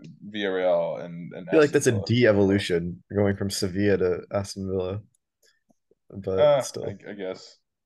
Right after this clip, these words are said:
Speaker 1: Um, whatever, whatever you wanna make of it in the order. Uh, but yeah, all the, all the, the Villa Villa teams. Um,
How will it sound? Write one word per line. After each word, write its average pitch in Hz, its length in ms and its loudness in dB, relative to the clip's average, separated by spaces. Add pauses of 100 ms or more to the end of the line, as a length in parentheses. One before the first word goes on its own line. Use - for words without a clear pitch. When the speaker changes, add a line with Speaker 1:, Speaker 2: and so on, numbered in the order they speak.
Speaker 1:
Um, 98 460 -2 (680)
whatever, 123 360 0
whatever 127 260 0
you 117 60 -4
wanna 110 160 -2
make 98 200 -6
of 95 100 -8
it 90 100 -8
in 87 140 -12
the 90 60 -10
order. 90 360 -10 (600)
Uh, 90 340 4 (140)
but 107 80 -4
yeah, 101 180 2 (140)
all 101 200 0
the, - 40 -6
all 101 160 -2
the, 95 280 -10
the 101 120 -12
Villa 95 380 -4
Villa 92 260 -10
teams. 92 500 -18 (600)
Um, 95 480 2